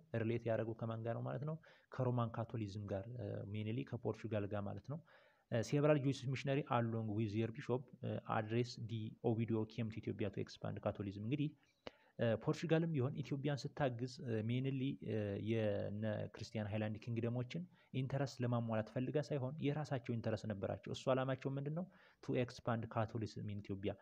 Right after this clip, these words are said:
የኢትዮጵያን ኦርቶዶክስ፣ እ፣ የኢትዮጵያን ኦርቶዶክስ ቤተክርስቲያን ወደ ካቶሊሲዝም ለመቀየር የሚል ኢንተርናል ሞቲቬሽን ነበራቸው። እንግዲህ፣ እ፣ እነዚህ የፖርቹጋል ወታደሮች፣ እ፣ መጀመሪያ ላይ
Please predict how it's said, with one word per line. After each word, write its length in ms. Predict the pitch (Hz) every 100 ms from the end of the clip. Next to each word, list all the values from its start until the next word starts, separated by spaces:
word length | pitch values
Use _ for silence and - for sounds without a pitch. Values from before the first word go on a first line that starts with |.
| _ _ -
የኢትዮጵያን 400 | 110 131 120 135
ኦርቶዶክስ፣ 400 | 123 123 127 123 131
እ፣ 120 | 110 110 104 - 120
የኢትዮጵያን 480 | - 117 - 120 127
ኦርቶዶክስ 340 | 110 110 113 -
ቤተክርስቲያን 560 | 113 127 123 - 160
ወደ 140 | 123 123
ካቶሊሲዝም 640 | 123 131 135 123 127 123 120 - _ -
ለመቀየር 560 | 131 135 135 127 120
የሚል 280 | 117 131 170 -
ኢንተርናል 440 | 127 123 117 107
ሞቲቬሽን 460 | 107 107 101 95 98
ነበራቸው። 480 | 92 95 101 - 110 _ _ _ _ _
እንግዲህ፣ 300 | 120 139 208 - - _ -
እ፣ 120 | 120 110 104 101 95 95 95 - - 135
እነዚህ 380 | 127 151 190 - - - 131
የፖርቹጋል 540 | 107 107 131 - 127 123
ወታደሮች፣ 600 | 120 117 107 101 113 - - _ _
እ፣ 120 | - 107 98 95 95
መጀመሪያ 400 | 104 107 110 107
ላይ 140 | 117